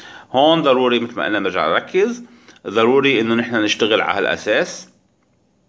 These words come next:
آه، ونقسم البلانينج بروسيس لجزئين، آه، اللي هن بنرجع نعيد مانجمنت بلانينج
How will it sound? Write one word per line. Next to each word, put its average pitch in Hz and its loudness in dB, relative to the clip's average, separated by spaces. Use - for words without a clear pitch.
آه، 98 2
ونقسم 110 -2
البلانينج 123 -2
بروسيس 107 -6
لجزئين، 98 -2
آه، 87 0
اللي 98 0
هن 117 2
بنرجع 104 0
نعيد 107 -2
مانجمنت 117 -4
بلانينج 104 -4